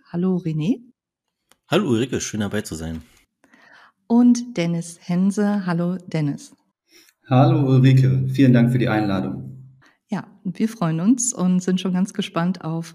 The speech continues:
Speaker 1: das I A M, <laughs> also integriertes Ansprachemanagement. Bevor wir aber direkt in, ähm, das Fachliche einsteigen, um euch ein bisschen kennenzulernen,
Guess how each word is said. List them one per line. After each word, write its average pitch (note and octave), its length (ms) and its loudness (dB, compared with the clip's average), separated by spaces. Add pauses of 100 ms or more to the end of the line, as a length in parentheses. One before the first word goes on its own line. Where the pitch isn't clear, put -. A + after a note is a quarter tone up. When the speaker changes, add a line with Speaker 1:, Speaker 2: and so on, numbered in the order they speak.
Speaker 1:
das E3+ 220 -8 (240)
I A#3 220 0
A C#3+ 280 -8
M, G#3+ 420 2 (160)
<laughs> - 160 -6
also F3+ 200 -2
integriertes F#3+ 500 2
Ansprachemanagement. E3+ 1000 -2 (500)
Bevor G#3 300 4
wir A3 180 2
aber F#3 380 -2
direkt G3 640 -4 (100)
in, F#3+ 540 0
ähm, E3+ 400 -4
das - 340 -8
Fachliche G3 540 -4
einsteigen, F#3 920 2 (720)
um F#3+ 140 4
euch F#3+ 240 0
ein F#3+ 80 2
bisschen F3 240 -4
kennenzulernen, F#3+ 920 2